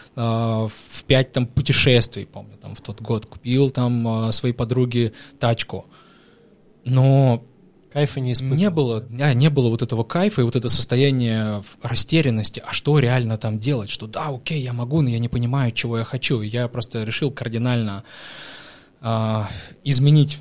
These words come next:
Speaker 1: очередной раз все и решил просто выйти из всех проектов, из всех, э, процессов, там, из тренинговой компании, отпустить вот эти всякие мелкие предпринимательские штуки и выйти из этого инвестиционного стартапа, который так успешно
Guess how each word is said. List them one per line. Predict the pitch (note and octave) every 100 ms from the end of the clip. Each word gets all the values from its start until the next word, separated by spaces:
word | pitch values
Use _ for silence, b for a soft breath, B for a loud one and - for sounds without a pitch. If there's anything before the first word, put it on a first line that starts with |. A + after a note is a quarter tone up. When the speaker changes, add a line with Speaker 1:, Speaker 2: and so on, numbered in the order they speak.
| -
Speaker 1:
очередной | A#2+ - B2+ B2+ A#2+
раз | A#2 -
все | - - F3+ F3 -
и | C3 B2+
решил | B2 - C#3
просто | B2+ B2 A#2 A#2
выйти | G#2+ C3 B2 A2
из | G#2+
всех | - A#2+ -
проектов, | A2+ A#2+ A#2+ - -
из | A2
всех, | - B2 A#2 - A2+
э, | G#2+ G#2+ G#2+
процессов, | A#2 - B2 - A2
там, | G#2+ G#2
из | G#2+
тренинговой | - B2 B2 A#2 A#2+
компании, | - A#2+ A#2+ A2 G#2
отпустить | G2 - - B2
вот | A#2+
эти | A#2
всякие | A#2 C3 B2
мелкие | B2+ -
предпринимательские | A#2+ A#2+ C3 B2 B2+ B2 G#2+ - - G#2
штуки | - A2+ -
и | A2+
выйти | C3+ B2 C3
из | A#2+
этого | C3 B2+ A2+
инвестиционного | A2 G#2+ - - A#2 A2 G#2 G2+ F#2+ F#2+
стартапа, | - A2+ G#2+ A#2+ G2+
который | G#2 - G#2
так | A2 -
успешно | - A#2 - - G2+